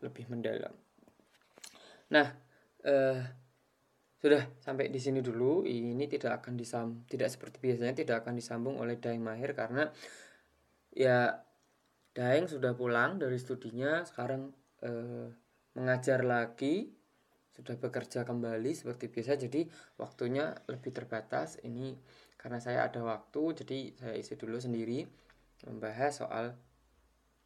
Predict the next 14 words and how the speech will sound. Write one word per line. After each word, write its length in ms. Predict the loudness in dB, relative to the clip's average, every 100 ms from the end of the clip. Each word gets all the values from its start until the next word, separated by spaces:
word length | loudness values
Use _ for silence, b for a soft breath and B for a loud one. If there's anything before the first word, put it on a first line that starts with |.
| _ -6
eh, 320 | -2 -2 -4
pratinjau 800 | -2 2 2 2 -2 0 0 0
ya, 80 | -2 -8 _ -14
bahasa 240 | -8 -8
Indonesia 240 | -6 -8
ya 40 | -6
pratinjau 360 | -8 -6 -4 -6
ya. 80 | B B -6
Pratinjau 880 | -4 -2 -2 -2 0 2 4 2
Hornada 480 | 0 -2 -4 0 -2
tiga 240 | -2 -8 -6
puluh 160 | -6
delapan, 400 | -4 0 2 2 -4 B -4
eh, 160 | -4